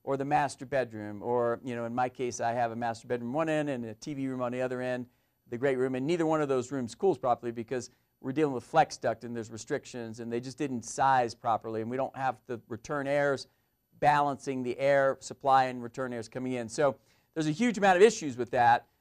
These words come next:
The consumer just doesn't understand that until we explain it to them. So the breakdown of the manual J and the calculation of where airflow goes and how it works is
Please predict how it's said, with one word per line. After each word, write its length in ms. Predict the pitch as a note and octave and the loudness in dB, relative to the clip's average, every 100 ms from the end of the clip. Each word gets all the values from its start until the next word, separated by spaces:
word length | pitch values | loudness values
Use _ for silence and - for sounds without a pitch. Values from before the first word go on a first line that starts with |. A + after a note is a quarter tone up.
| _ | _
The 60 | - | -10
consumer 460 | - E3 C4 C4+ | -8 -4 -2 0
just 200 | G3+ F#3+ | 0 0
doesn't 200 | - F3 | 0 0
understand 600 | F3 D3 - - A3 F#3+ | 0 -4 -4 6 6 6
that 180 | D3 C#3 | 6 4
until 240 | C3+ D3+ C#3+ | 4 -4 -2
we 120 | B2 | 0
explain 400 | A2 - D#3 C3 | -2 -4 -4 -4
it 80 | G#2+ | -6
to 80 | B2 | -8
them. 120 | A2+ | -6
So 120 | C#3+ | -6
the 120 | B2+ | -6
breakdown 560 | A#2 G3+ A#3 G#3+ F3+ E3 | 2 4 4 2 0 0
of 100 | C#3 | -4
the 80 | C3+ | -2
manual 380 | D3+ D#3 D3 | -2 -2 -2
J 560 | B2+ B2 D3 D3 D3 C#3+ _ _ _ | -4 2 6 6 4 0 _ _ _
and 160 | - C3+ | -8 -8
the 40 | |
calculation 760 | B2 F3 E3 D#3+ D#3 D3+ - C#3+ | -2 2 2 2 2 2 0 -6
of 180 | C3 B2 | -6 0
where 360 | D#3+ F3 F3 E3+ | 4 6 6 4
airflow 500 | E3+ E3 E3 D3+ C#3+ | 2 2 2 2 4
goes 440 | D3+ D3+ D3 C#3+ | 6 6 6 2
and 140 | A#2+ | -6
how 280 | A2+ D#3 D#3+ | -4 4 6
it 100 | D3 | 6
works 460 | C3+ E3 C#3+ A2+ - _ _ _ | 2 2 2 0 -10 _ _ _
is 240 | D3+ C#3 | -4 -4